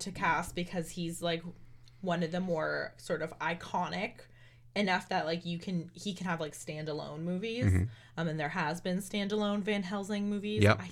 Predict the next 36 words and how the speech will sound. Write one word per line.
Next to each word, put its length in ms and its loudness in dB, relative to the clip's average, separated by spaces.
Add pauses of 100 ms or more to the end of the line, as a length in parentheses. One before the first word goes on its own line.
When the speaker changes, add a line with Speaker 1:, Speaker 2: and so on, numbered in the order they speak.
(100)
Speaker 1:
think 260 -4 (160)
with, 260 0
uh 460 0 (160)
Speaker 2:
Uh, 300 12
Hugh 200 4
Jackman 460 12
Speaker 1:
Yeah. 240 8 (160)
Speaker 2:
played 340 10
Van 240 8
Helsing 580 6
in 240 4
a, 180 6
in 180 2
a 40 2
movie 320 4
called 280 2
Van 180 4
Helsing. 440 2 (300)
Speaker 1:
Yeah. 240 4 (220)
Speaker 2:
Um, 400 2 (220)
Speaker 1:
So 100 6
he's 300 0
Speaker 2:
it 60 2
was 200 6
not 220 10
Speaker 1:
portrayed 80 2
Speaker 2:
good. 220 6 (800)
Speaker 1:
He's 260 -2
portrayed 480 2
by, 320 6
uh, 420 2 (680)
Hannibal. 560 0
Uh, 40 -6 (180)
what's 160 -8
his 120 -6
name? 200 -6